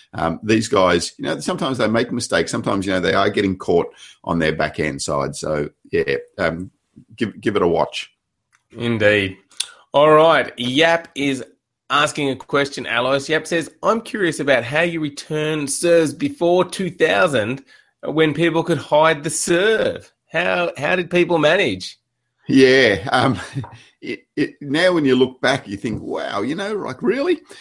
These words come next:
Speaker 1: Um, but what, I mean, players just adapt to what they are presented with. By not seeing, so by not being able to see the contact,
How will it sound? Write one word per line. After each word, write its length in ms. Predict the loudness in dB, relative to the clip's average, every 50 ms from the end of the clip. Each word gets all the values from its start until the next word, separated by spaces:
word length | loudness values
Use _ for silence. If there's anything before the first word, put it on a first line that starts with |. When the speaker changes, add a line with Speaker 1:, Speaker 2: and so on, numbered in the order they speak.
| -18 -8 -2
Speaker 1:
Um, 300 | 0 0 0 0 -2 -10 _ _
but 380 | -8 0 2 2 2 2 0 -6 _ _ _ _ _ _ _ _ _ _ _ _ _ _ _ _ _ _ _ _ _
what, 280 | -2 0 0 0 0 -4 _ _ _ _ _ _ -2 0
I 60 | 2
mean, 240 | 2 2 2 0 -4
players 400 | -4 -4 -2 0 0 -2 -2 -2
just 220 | -4 -4 -4 -4
adapt 680 | -8 -6 -2 0 0 0 0 -2 -6 _ -16 -18 -18 -18 _ _ _ -4
to 340 | 0 2 4 4 4 2
what 400 | 0 -2 0 2 2 2 2 -2 -8
they 300 | -8 -4 -2 -2 0 0
are 140 | 0 0 -2
presented 580 | -2 -6 -10 -8 -6 -6 -6 -6 -6 -8 -10 -10
with. 240 | -10 -12 -12 -12 _ _ _ _ _ -20 _ _ _ _ _
By 480 | -2 0 2 4 4 4 4 2 0 -4 -10 -6
not 460 | -2 0 0 0 0 -2 -4 -14 -18 -14
seeing, 680 | -10 -8 -4 -2 -2 0 0 0 -2 -2 -4 -6 -10 -16 _ _ -12
so 260 | -6 -2 0 0 0
by 180 | -2 -2 -4 -2
not 240 | -2 -4 -6 -6 -6
being 140 | -6 -4
able 220 | -4 -4 -4 -4 -8
to 60 | -8
see 240 | -8 -6 -4 -4 -2
the 100 | -4 -6
contact, 600 | -10 -8 -10 -10 -10 -6 -6 -6 -6 -6 -10 _